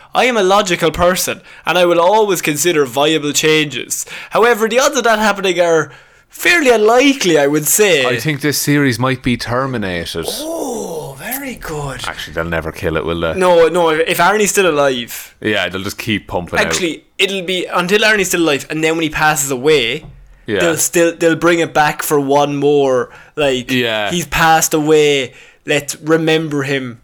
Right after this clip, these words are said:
Speaker 1: with the Terminator.
Speaker 2: Yeah, let's honor him.
Speaker 1: With another Terminator movie of some kind.
Speaker 2: But no one wants it. I, like, if anything, this has proved, like, e-, even, like, quality of filmmaking, quality of effects, whatever. Pe-, I don't think people are interested in the Terminator anymore.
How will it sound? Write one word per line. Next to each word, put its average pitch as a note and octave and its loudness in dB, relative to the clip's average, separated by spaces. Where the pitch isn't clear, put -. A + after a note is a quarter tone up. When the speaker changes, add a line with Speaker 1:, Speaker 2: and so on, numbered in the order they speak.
Speaker 1:
with D3+ -4
the D3+ -4
Terminator. B2 -2
Speaker 2:
Yeah, G#2+ 0
let's F#2+ -4
honor F#2+ -2
him. E2+ -6
Speaker 1:
With D3+ -2
another D#3 4
Terminator C#3+ 0
movie E3 2
of F#3 -2
some F#3+ -2
kind. G3 0
Speaker 2:
But - -2
no F#3 -2
one B2+ 0
wants F#2 -4
it. F#2 -4
I, E3 0
like, F3+ 0
if F3+ 0
anything, F#3 -2
this A#2+ -2
has A#2 -8
proved, B2 -2
like, A#2 -4
e-, - -10
even, C3+ -2
like, F#2 -4
quality B2+ -2
of G2+ -4
filmmaking, F#2 -4
quality F2+ -4
of E2+ -6
effects, - -8
whatever. G2 -4
Pe-, B2+ -2
I A2+ 0
don't C3 0
think C3 -2
people A#2 -4
are - -4
interested F2+ -6
in E2 -8
the D#2+ -8
Terminator D#2 -6
anymore. C#2+ -10